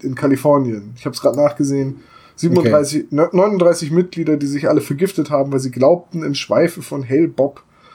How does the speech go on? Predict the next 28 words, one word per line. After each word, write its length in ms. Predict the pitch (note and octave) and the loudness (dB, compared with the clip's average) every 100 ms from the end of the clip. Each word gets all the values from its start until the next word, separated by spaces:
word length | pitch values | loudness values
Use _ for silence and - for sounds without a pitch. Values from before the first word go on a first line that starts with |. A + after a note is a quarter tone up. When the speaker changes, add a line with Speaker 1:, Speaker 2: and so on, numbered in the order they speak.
| _ - | _ -2
Speaker 1:
käme 300 | D#3 E3+ D#3 | 2 4 4
ein 120 | C#3+ | 4
außerirdisches 880 | C#3+ D3 C#3+ C#3 C#3 C3+ C3 - | 0 2 0 0 -2 -2 -4 -2
Raumschiff, 420 | A2+ B2+ A#2+ A#2+ - | -2 -2 -6 -10 -8
das 180 | A#2+ - | -8 -6
ihre 400 | A2+ A2 G#2+ G#2+ _ _ - - - - - _ _ | -8 -8 -10 -14 _ _ -20 -20 -20 -20 -20 _ _
Seelen 600 | A#2+ C3+ G3 F#3 F3+ E3+ | 2 4 4 2 2 0
oder 220 | D#3 D3+ C#3 | 2 2 2
sowas 340 | C#3 C3+ C3 | 2 2 0
in 120 | C#3+ | -4
einen 220 | C3+ C3 A#2+ | -4 -4 2
höheren 300 | C#3+ B2 A#2+ | 2 2 -2
Zustand 480 | D3 C#3+ - G#2 | -2 -2 -2 -2
überführen 440 | - F#2 - F#2 F#2 | -6 -12 -10 -10 -8
sollte. 340 | F2+ D#2+ F#2 - | -10 -10 -12 -8
Speaker 2:
Okay, 220 | A#2 A#2 | -2 2
ich 120 | G2+ | 0
guck 200 | - C3+ | 2 2
mal 120 | D3 C#3 | 2 2
ganz 200 | C3 - | 0 0
kurz, 240 | D3 D3 | 0 2
was 140 | C3+ A#2+ | 0 2
es 80 | |
noch 100 | C3 - | 0 0
für 140 | B2 | -2
Cargo-Kulte 800 | - C3 C#3+ C3+ B2 B2+ A2 A2 | 0 0 2 0 2 0 2 2
gibt. 400 | C3 - - - _ - - _ _ _ | 0 -2 -16 -20 _ -20 -20 _ _ _
Ähm, 460 | A2 A#2 A2+ A#2 | 2 4 4 2